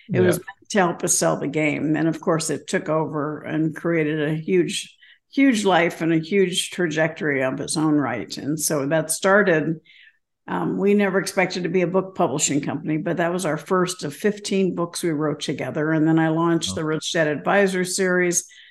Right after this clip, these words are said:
Speaker 1: So we definitely became a publication company.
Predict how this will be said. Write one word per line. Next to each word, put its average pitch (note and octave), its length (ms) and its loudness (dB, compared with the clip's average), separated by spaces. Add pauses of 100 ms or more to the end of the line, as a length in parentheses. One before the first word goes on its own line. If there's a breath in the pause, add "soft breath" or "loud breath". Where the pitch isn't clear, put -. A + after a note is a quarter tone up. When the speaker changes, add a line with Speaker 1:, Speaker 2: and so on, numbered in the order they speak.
Speaker 1:
So G3 220 2
we F3+ 260 0
definitely F#3+ 360 0
became E3 500 2
a C#3+ 380 0
publication F3+ 640 -2
company. - 480 -10